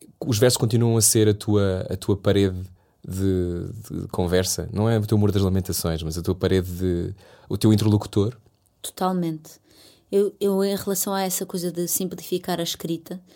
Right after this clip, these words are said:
Speaker 2: eu digo sempre isto, que é, se, ah, a pessoa mais simples e a pessoa mais intelectual conseguem perceber o meu poema, é o meu objetivo.
Speaker 1: Hum.
Speaker 2: Eu não estou aqui para complicar, ou eu não escrevo para provar que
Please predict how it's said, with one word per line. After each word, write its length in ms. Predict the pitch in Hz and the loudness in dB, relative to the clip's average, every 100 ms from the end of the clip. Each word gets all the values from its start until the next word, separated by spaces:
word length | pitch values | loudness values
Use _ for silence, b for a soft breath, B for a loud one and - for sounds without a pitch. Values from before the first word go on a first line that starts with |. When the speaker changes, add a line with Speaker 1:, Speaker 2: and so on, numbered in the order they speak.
| b b b - | b b b -4
Speaker 2:
eu 140 | 185 | -2
digo 180 | 202 185 | 0 0
sempre 400 | - 214 196 175 | 0 0 -2 -4
isto, 220 | 160 - | -4 -6
que 140 | - 160 | -4 -4
é, 160 | 147 - _ _ _ _ _ _ _ | -4 -10 _ _ _ _ _ _ _
se, 560 | - - 214 202 175 147 _ | 0 2 4 4 2 -4 _
ah, 580 | - 165 165 160 - - - _ _ 302 _ _ - | -4 -2 -2 -4 -8 -14 -20 _ _ -20 _ _ -10
a 80 | |
pessoa 400 | 180 - - 214 | -6 0 2 2
mais 600 | 208 190 180 196 247 262 - | 2 -2 -2 2 2 2 0
simples 640 | - 208 180 170 165 - | 0 -2 -4 -6 -8 -8
e 120 | 185 | -2
a 60 | 185 | -2
pessoa 500 | 185 - 190 170 170 B B B | -2 0 2 2 -2 B B B
mais 340 | 180 233 240 | 2 2 2
intelectual 600 | 233 226 214 - 190 170 | 0 -2 -4 -2 0 0
conseguem 460 | 165 190 - 202 196 | 0 -4 -4 -4 -6
perceber 320 | - 175 185 | -6 -4 -2
o 40 | |
meu 200 | 185 180 | -2 -4
poema, 440 | 180 175 175 185 202 _ _ | -4 -4 -4 -4 -10 _ _
é 120 | 190 | -2
o 60 | 190 | 0
meu 140 | 190 | 0
objetivo. 600 | 170 165 165 160 - - - - | -2 -4 -6 -8 -12 -14 -20 -4
Speaker 1:
Hum. 80 | 113 | 0
Speaker 2:
Eu 80 | 196 | 2
não 160 | 214 | 2
estou 180 | 214 214 | 0 0
aqui 160 | 208 208 | -2 -2
para 160 | - | -6
complicar, 880 | 190 190 185 190 185 185 175 180 208 - B B B B | -6 -6 -4 -2 -4 -2 0 0 -4 -14 B B B B
ou 140 | - - | -2 0
eu 100 | 214 | 2
não 100 | 220 | 2
escrevo 360 | - 214 233 | 0 -2 -2
para 140 | - 208 | -2 -4
provar 560 | 190 196 175 185 214 220 | -2 -2 0 0 -2 -6
que 240 | - 196 | -2 0